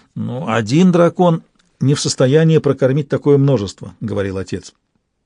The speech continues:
Она просто исходит жалостью к этим несчастным созданиям. Боюсь, для нас всех это плохо закончится.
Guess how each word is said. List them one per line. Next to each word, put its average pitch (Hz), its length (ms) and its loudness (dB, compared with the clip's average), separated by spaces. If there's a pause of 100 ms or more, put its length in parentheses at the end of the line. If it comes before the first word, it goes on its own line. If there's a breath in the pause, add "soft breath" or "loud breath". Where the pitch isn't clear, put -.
(380)
Она 147 220 2
просто 160 360 -2
исходит 170 420 0
жалостью 151 720 -2
к - 60 -8
этим 131 200 -2
несчастным 127 480 -2
созданиям. 104 580 -2 (840 soft breath)
Боюсь, 127 420 -6
для 131 220 0
нас 135 200 0
всех - 500 -6
это 143 240 -4
плохо 139 380 -4
закончится. 101 680 -10